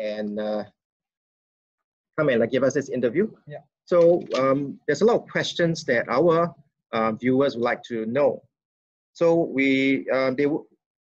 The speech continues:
Speaker 1: some have asked, what inspired you to seek a career in the life sciences?
Speaker 2: Okay, so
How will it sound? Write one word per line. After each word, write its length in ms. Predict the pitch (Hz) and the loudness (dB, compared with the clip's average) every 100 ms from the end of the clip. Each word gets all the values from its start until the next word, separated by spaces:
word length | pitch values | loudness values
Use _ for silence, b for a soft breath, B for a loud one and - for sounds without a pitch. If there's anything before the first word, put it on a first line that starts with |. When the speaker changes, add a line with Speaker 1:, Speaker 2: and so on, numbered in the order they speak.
| _ | _
Speaker 1:
some 180 | 220 208 | -6 -2
have 140 | 143 | -4
asked, 480 | - 156 - - - _ _ _ - | -2 -6 -6 -14 -18 _ _ _ -4
what 180 | 208 | -4
inspired 560 | 135 120 - 123 147 135 | -2 -8 -6 -2 -2 -2
you 160 | 143 147 | -4 -6
to 480 | - 113 110 107 107 - | -6 -8 -8 -12 -18 -18
seek 220 | - - | -12 -8
a 60 | 110 | -8
career 480 | - 120 135 139 | -6 -4 -2 0
in 200 | 139 107 | -2 -6
the 140 | 104 104 | -6 -6
life 240 | 117 123 | -4 -4
sciences? 760 | - 139 143 208 196 - - _ _ _ _ _ _ _ _ _ _ - | -4 -8 -6 -8 -8 -16 -20 _ _ _ _ _ _ _ _ _ _ -18
Speaker 2:
Okay, 220 | 175 160 151 | -16 -16 -8
so 320 | 170 156 156 | -6 -4 -8